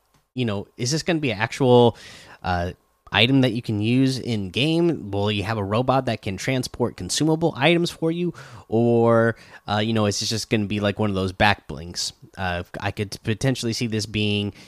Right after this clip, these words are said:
you know, like we, like in previous season we've had pets, and so this could be a back bling that you would get with Rick or Morty,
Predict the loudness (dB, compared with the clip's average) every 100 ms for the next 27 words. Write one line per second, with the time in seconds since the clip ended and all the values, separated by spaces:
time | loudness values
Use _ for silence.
0 | -4 0 2 0 0 -2 2 2 0 -4
1 | 2 2 2 -2 -2 0 -2 -2 -4 -4
2 | -4 -4 -4 0 0 0 -2 -2 -2 -4
3 | -4 -6 -16 -14 -10 -4 -2 0 -2 -2
4 | -4 -2 -2 -2 -4 -8 -20 -10 -4 0
5 | 0 -2 -4 -2 -4 -6 -6 -4 -2 -4
6 | -8 -14 -10 -4 -4 -2 -4 -2 -4 -4
7 | -6 -10 -6 -6 -4 -4 2 4 4 -2